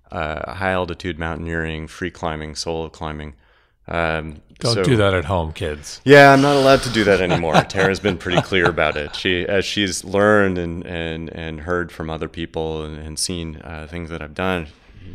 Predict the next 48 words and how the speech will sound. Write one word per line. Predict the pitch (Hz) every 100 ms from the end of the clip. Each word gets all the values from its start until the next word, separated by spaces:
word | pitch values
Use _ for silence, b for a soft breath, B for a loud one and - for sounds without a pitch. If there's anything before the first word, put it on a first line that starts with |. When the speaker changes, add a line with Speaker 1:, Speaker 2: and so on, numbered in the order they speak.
| - 98
Speaker 1:
"You |
did | 87 -
what?" | 85 107 208 - 135 113
<laughs> |
You | 147
know, | 131 143
<laughs> | 151
"I | 143
thought | - 170
you | 156
were | 147
hiking." | 139 180 185 139 95 80 B B B
You | 104
know, | 95 90
so, | - 90 -
uh, | 90 85 69
you | 52 80
know, | - - -
not, | 90 92 - -
not | 95 95
heading | 95 90
back | 80 80 -
to | 80
that | 78 -
soon. | - 80 76 b b b b b b b
Um, | 95 90 87 87 - _ _ _ _ -
but, | 104 98 87 -
uh, | 98 92 87 - - -
what | 117 120 113
I |
liked | 98 165 190
about | 92 90 87
it | 98
is, | 95 95 -
is | - 98 95 - - _
it, | - -
it | 120 120
either | 123 120 123
works | 131 143 -
or | 147
it | 135
doesn't, | 139 - 95 -
and | 101 110
it's | 104
very | 117 117
clear. | 104 - 135 90
And | 82
you, | 98